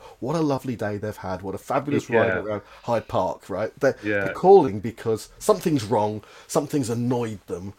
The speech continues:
Speaker 1: um, a-, a-, and, and they wanna, and they wanna let off steam and, and, and have something dealt with. And then telling the agents, "You need to have a, an entrepreneurial spirit," just doesn't resonate <laughs> with anyone, frankly.
Speaker 2: Well,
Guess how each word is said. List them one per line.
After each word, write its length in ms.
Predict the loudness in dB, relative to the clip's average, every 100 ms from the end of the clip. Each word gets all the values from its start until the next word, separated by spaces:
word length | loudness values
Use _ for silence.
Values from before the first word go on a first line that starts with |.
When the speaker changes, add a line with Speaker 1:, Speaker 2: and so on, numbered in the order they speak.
| -20 -20 -18 -10
Speaker 1:
um, 640 | -8 -6 -4 -4 -4 -4
a-, 120 | -4 -2
a-, 180 | -2 -2
and, 100 | -2
and 120 | 2
they 80 | 2
wanna, 280 | 4 2 2
and 120 | -2 -2
they 20 |
wanna 220 | -2 -2
let 200 | -4 -8
off 100 | -8
steam 260 | -6 -4 0
and, 240 | 0 0 -2
and, 160 | -4 -2
and 300 | -2 -4 -8 -10 -10 -8
have 120 | -8
something 240 | -4 -4 -2
dealt 260 | 0 0
with. 220 | 0 -8 _ -20 -20 -20 -4
And 80 | 2
then 100 | 2
telling 380 | 2 6 6 6
the 80 | 2
agents, 500 | 0 0 -4 -6 -8
"You 220 | -6 0
need 320 | 2 2 2
to 100 | 0
have 220 | 0 -2
a, 180 | -2 -6 -10 -20 -6
an 120 | -4 -2
entrepreneurial 840 | -4 -6 -4 2 4 4 2 -4
spirit," 500 | -6 -2 -2 -2 -14 -18 -20 -20 -20 _
just 180 | -8 2
doesn't 360 | 4 4 2 6
resonate 560 | 6 6 4 2 -2 0
<laughs> 60 |
with 120 | 4
anyone, 460 | 4 4 -2 -4 -4
frankly. 380 | -2 -4 -2 0
Speaker 2:
Well, 340 | 2 2 0